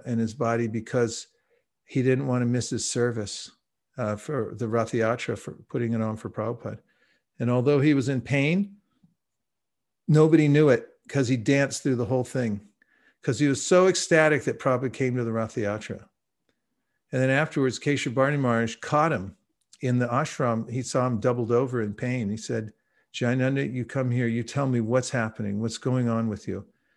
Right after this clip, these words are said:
And Jayananda said, "You can't tell anybody." Actually, that was before Rath Yatra.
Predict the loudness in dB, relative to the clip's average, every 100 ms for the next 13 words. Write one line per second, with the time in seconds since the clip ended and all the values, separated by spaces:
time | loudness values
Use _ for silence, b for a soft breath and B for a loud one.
0 | _ _ -8 -4 -4 -6 _ _ _ _
1 | -6 0 2 2 0 -2 -2 -2 -2 -4
2 | -4 -4 -4 -6 -6 -4 -2 0 -2 -8
3 | -10 _ _ _ _ 0 4 6 6 4
4 | 2 0 -2 -2 2 4 4 2 0 -2
5 | -4 -6 -14